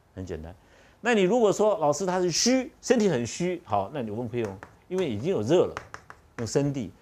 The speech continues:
虚的话，我们可以加栀子，好，栀子。栀子呢，专门是这一味药，就是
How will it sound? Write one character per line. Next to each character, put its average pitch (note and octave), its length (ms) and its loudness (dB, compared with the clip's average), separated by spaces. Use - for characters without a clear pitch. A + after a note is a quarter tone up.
虚 A3+ 260 -2
的 - 140 4
话， C#3 160 2
我 G2 60 0
们 B2 100 -4
可 C3 120 -4
以 - 20 -4
加 A#2+ 160 -4
栀 D3+ 260 -2
子， - 140 -14
好， E2+ 300 -8
栀 A#2 140 -4
子。 G2+ 120 -6
栀 C#4 160 2
子 G#3+ 140 2
呢， D3 180 2
专 E3 240 -2
门 C#3+ 100 -4
是 C3+ 260 -2
这 F3 120 0
一 E3 60 2
味 F3+ 220 2
药， G3+ 240 2
就 B2+ 120 -6
是 G2 60 -8